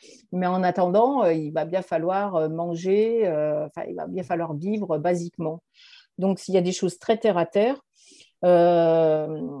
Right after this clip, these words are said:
je me suis, enfin, je me suis aussi formée, euh, aux soins énergétiques. Enfin, ça a été une révélation. C'est ces trois mois qui m'ont, euh, permis de découvrir que j'avais un don avec mes mains et avec mon souffle.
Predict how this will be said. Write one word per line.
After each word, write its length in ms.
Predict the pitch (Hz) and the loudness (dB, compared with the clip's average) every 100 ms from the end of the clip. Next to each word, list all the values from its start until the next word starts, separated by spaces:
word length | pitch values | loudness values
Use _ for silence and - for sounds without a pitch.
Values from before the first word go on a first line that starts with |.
| - _ - | -18 _ -8
je 160 | 180 | 0
me 60 | 190 | 2
suis, 340 | 185 208 202 | 2 2 2
enfin, 300 | 185 180 175 | 2 4 2
je 100 | 170 | 2
me 60 | 190 | -6
suis 160 | 180 | -2
aussi 440 | 208 202 - 220 214 | -2 -2 -2 -4 -6
formée, 680 | _ 208 196 196 196 196 180 | _ 0 2 2 2 2 0
euh, 380 | 160 147 143 135 135 _ _ _ _ _ - _ _ _ _ _ - | 0 -2 -6 -8 -10 _ _ _ _ _ -20 _ _ _ _ _ -2
aux 100 | 196 | 0
soins 280 | 190 196 190 | 0 -2 -2
énergétiques. 920 | 185 175 175 180 175 180 175 - - _ - | 0 2 2 0 -2 -6 -10 -18 -20 _ -6
Enfin, 140 | 180 | -4
ça 100 | 175 | 2
a 20 | |
été 180 | 175 175 | 2 2
une 120 | 180 | 0
révélation. 880 | 165 185 185 180 175 - 180 170 143 - _ _ - - _ _ | 2 0 2 0 -2 -4 -4 -4 -8 -10 _ _ -20 -20 _ _
C'est 220 | - 180 | -10 -6
ces 160 | - | -4
trois 220 | 185 - 202 | -2 2 4
mois 340 | 202 196 196 | 6 4 2
qui 160 | - 165 | -6 -6
m'ont, 400 | 165 160 156 151 | -2 -2 -2 -2
euh, 120 | 143 | -2
permis 680 | 139 170 165 165 165 160 120 127 | 0 -2 -2 -4 -4 -4 -6 -8
de 200 | 160 165 | -4 -2
découvrir 580 | 165 170 160 160 170 165 _ | -2 -4 -6 0 0 -2 _
que 200 | 160 151 | -6 -6
j'avais 640 | 147 151 151 147 143 - 53 - | -6 -6 -2 -2 -2 -4 -8 -10
un 120 | 165 | -6
don 280 | 160 170 170 | -2 0 0
avec 260 | 156 156 170 | 0 -2 -2
mes 120 | 170 | -2
mains 360 | 170 175 170 - | -2 -2 -4 -4
et 140 | 160 | -2
avec 180 | 156 156 | 0 -2
mon 140 | 160 | -4
souffle. 420 | 156 - 269 - | -4 0 -2 -2